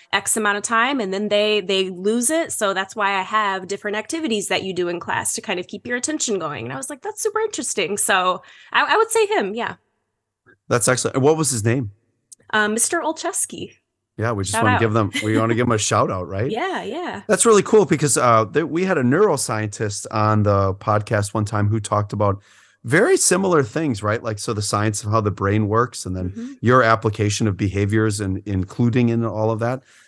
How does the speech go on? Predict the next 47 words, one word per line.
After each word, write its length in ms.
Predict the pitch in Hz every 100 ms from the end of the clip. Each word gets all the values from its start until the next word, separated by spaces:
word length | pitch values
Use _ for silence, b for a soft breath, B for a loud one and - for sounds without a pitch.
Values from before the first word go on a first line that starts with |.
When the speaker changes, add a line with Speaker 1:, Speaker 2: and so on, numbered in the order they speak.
| b 104
Speaker 2:
And 80 |
he 80 | 135
said 220 | 170 262
that, 140 | 254 -
he 100 | 139
said 180 | 165 143
something 260 | 147 143
very 220 | 120 123
similar, 320 | 110 131 131 110
which 180 | 104
is 120 | 110 101
that 180 | 104
the 80 | 101
human 320 | 95 139 143
mind 320 | 123 110 110 107
only 240 | - 117 156
has 200 | 135 131
the 80 | 113
capacity 580 | 101 107 107 - 104
for 160 | 101 101
seventy-five 840 | - 120 123 170 151 - 120 113
minutes 320 | 107 113 107 92
of 140 | 92
new 140 | 107
learning 320 | 107 107 107 98
in 80 |
a 40 | 92
day. 380 | 85 95 123 170 _ b b b b
And 140 | - 113
the 60 |
rest 240 | 107 120 -
of 80 | 113
the 80 |
time 260 | 107 107 104
has 240 | 101 101 -
to 40 |
be 260 | 101 95 -
action, 480 | 101 110 - 120 101
repeat, 520 | 107 107 113 110 -
application, 880 | 104 101 101 98 101 101 113 113 107 b b b -
uh, 200 | 98 92
and 160 | 101 98
inquiry 500 | 117 139 117 95 92
and 120 | 92
collaboration, 600 | 101 98 95 98 110 90
or 80 | 92
else 380 | 98 - -